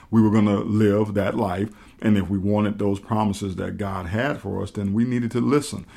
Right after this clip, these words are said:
and we needed to come up under other people's authority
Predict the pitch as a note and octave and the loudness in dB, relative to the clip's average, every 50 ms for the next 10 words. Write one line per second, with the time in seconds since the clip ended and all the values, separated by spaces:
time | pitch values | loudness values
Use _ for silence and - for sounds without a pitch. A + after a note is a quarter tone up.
0 | - - _ - G#2 G2+ G#2+ G#2 G#2+ G#2+ G#2+ G#2 G#2 G2+ - - G#2+ G#2 G#2 G2+ | -20 -14 _ -4 0 2 4 4 4 4 2 2 0 -4 -4 -2 -2 -2 -2 -2
1 | G2+ A2+ A2 G#2+ G#2+ G#2+ G#2 G2+ G2+ G#2 - - _ _ _ - G#2+ G#2+ G#2+ G#2 | -2 -2 0 2 4 4 4 2 2 0 -4 -12 _ _ _ 2 2 4 2 2
2 | - A#2 A2 A2 A2 G#2+ G2+ G#2 G2+ G2+ - G#2 G2+ G#2 G#2+ A2+ C3+ D#3 E3+ | 2 0 0 0 0 -2 0 -2 -2 -2 -2 -2 0 0 0 2 0 0 -2